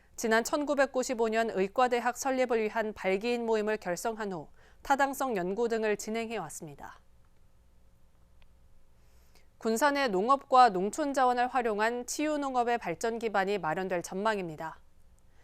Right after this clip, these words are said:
군산시의회 김경구 의원이 대표 발의한 군산 치유 농업 육성과 지원에 관한 조례안이 지난 이십사일 경제건설위원회에서 가결됐습니다. 조례안은 치유 농업의 실태 조사와 육성 지원,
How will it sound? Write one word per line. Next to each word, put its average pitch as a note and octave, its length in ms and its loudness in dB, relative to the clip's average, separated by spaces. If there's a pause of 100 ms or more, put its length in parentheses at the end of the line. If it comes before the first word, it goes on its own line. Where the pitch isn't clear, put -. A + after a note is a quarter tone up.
(460)
군산시의회 C#4 720 4
김경구 C4 560 2
의원이 A#3 320 2
대표 A3+ 320 0
발의한 A3 640 0
군산 A#3 440 2
치유 D4+ 280 -2
농업 C4 320 -2
육성과 A3+ 580 2
지원에 B3 420 2
관한 A3 300 0
조례안이 F#3+ 560 0 (400)
지난 A3 280 4
이십사일 G#3+ 680 2
경제건설위원회에서 A3+ 1400 2
가결됐습니다. F3+ 1000 -4 (600)
조례안은 A3+ 600 6 (240)
치유 D4+ 240 2
농업의 B3+ 420 4
실태 D4 340 0
조사와 A3+ 640 4
육성 A#3 460 -2
지원, E3+ 380 -4